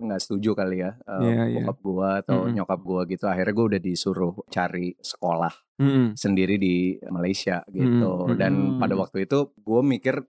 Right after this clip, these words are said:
Speaker 1: ya cari aja yang, dia bilang kan cari aja yang, eh, lu suka selain musik gitu. Jadi gue
Speaker 2: Mm.
Speaker 1: mikirnya kayak ya udahlah graphic design
Speaker 2: Desainnya,
Speaker 1: gitu.
Speaker 2: mm-mm.
Speaker 1: Heeh.
Speaker 2: Tapi kalau misalnya jadi masuk di situ Bang dan akhirnya ngambil musik gitu. Sekolah itu kan lumayan apa ya, banyak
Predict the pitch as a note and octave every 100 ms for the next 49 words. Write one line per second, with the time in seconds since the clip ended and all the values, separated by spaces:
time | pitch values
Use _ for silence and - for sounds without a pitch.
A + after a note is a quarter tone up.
0 | _ - F#2+ A#2 G2 - F#2 G2+ G2 G#2+
1 | B2+ A2+ G2+ F#2+ F#2 _ _ _ - G#2+
2 | A2 A2 B2+ C3+ A2+ A2 A2 B2 B2 A2+
3 | G#2+ G#2+ G#2+ _ _ - A2 G#2+ A2+ G#2+
4 | A2+ A2+ G2+ G2 G2 G2+ G#2 - G2+ -
5 | F#2 G2 G#2+ A2 A#2+ A2 G2+ F2+ F#2 G2
6 | G#2+ G#2+ F2 F2+ - F2 F2+ F2 A#2+ A#2+
7 | A#2+ A#2+ A#2 F#2 F#2 F#2+ A2+ - _ _
8 | C#3+ F#3+ F#3+ F3+ F3 E3+ D3+ C#3+ C#3+ C#3+
9 | D3 C#3+ D3 E3 D#3 C3+ C3 C3+ C3+ B2+
10 | B2+ B2 B2+ D3 B2+ A#2+ A#2 - C#3+ D3+
11 | D#3+ F#3+ G#3+ F3+ D3+ D3 C#3 C#3 C3 -
12 | C3 D3 C#3 C#3+ D3